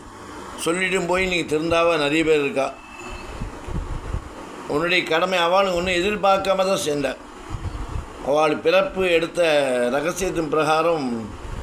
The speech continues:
அவள் செய்ய வேண்டிய, சொல்ல வேண்டிய, காமிக்க வேண்டிய, காமிச்ச வழிநடத்த வேண்டியதை சொல்லிட்டு காமிச்சிட்டு போயிட்டா. அதற்கு என்றும் எல்லோருடைய மனதில் நிற்கக்கூடிய பகவத் ராமானுஜர். அவர் மாதிரி ஒரு மகான், அவர் மாதிரி ஒரு குரு, அவர் மாதிரி வழிகாட்டி,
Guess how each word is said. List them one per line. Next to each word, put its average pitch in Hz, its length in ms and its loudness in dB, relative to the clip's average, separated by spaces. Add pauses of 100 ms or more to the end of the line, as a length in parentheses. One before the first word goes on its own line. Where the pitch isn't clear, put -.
(420)
அவள் 151 260 2
செய்ய 170 300 0
வேண்டிய, 180 340 2
சொல்ல 170 360 2
வேண்டிய, 175 300 2
காமிக்க 170 420 0
வேண்டிய, 170 240 0
காமிச்ச 175 440 0
வழிநடத்த 185 460 2
வேண்டியதை 170 400 2 (960)
சொல்லிட்டு 180 320 0
காமிச்சிட்டு 170 460 0
போயிட்டா. 139 320 2 (1200)
அதற்கு 160 680 2
என்றும் 196 580 0
எல்லோருடைய 165 400 4
மனதில் 156 380 2
நிற்கக்கூடிய 160 360 2
பகவத் 143 320 0
ராமானுஜர். 123 600 0 (1900)
அவர் 127 160 0
மாதிரி 185 280 4
ஒரு 165 80 0
மகான், 165 440 2
அவர் 139 220 0
மாதிரி 165 260 2
ஒரு 143 140 0
குரு, 151 400 2
அவர் 131 140 2
மாதிரி 143 240 2
வழிகாட்டி, 135 760 0